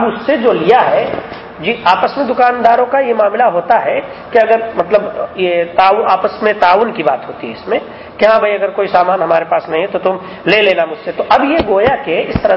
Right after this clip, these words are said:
سے ہوتا ہے کہ گویا کہ وہ سامان اس سے اس نے خرید لیا، اس سے وہ سامان اس نے لے لیا، خرید لیا۔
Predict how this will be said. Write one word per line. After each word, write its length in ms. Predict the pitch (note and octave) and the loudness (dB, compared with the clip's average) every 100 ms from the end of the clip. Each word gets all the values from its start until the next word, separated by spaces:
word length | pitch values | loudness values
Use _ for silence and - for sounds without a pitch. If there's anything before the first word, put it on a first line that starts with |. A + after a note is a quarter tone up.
| - | 0
سے 60 | |
ہوتا 240 | D#3 D3+ F#3+ | -4 -2 -2
ہے 80 | A3 | -2
کہ 140 | C4 F#3+ | -2 -2
گویا 200 | G3+ B3 | 0 0
کہ 180 | C4 B3 - - | -2 -4 -6 -4
وہ 100 | B3+ | 0
سامان 380 | A#3+ B3 A#3+ C4+ | 4 4 4 2
اس 100 | B3 - | 0 0
سے 80 | C#4 | 0
اس 200 | A#3 C4 | 0 0
نے 80 | C#4 | 2
خرید 300 | A#3+ C4 G#3 | 2 2 -2
لیا، 220 | D#3+ B2+ - - - - - - - - - - - - - - - - | -4 -6 -8 -14 -16 -18 -20 -20 -20 -20 -20 -20 -20 -20 -20 -20 -20 -18
اس 80 | - | -16
سے 220 | - G#3 | -2 0
وہ 60 | G#3+ | 2
سامان 380 | G3 F3 F#3 G#3 | 2 2 0 -4
اس 160 | - | -6
نے 100 | A#3 | -4
لے 200 | G#3+ A3+ | 0 0
لیا، 180 | C4 C#4+ | 2 0
خرید 300 | - A3+ F3+ | 2 0 -2
لیا۔ 180 | D3+ | -6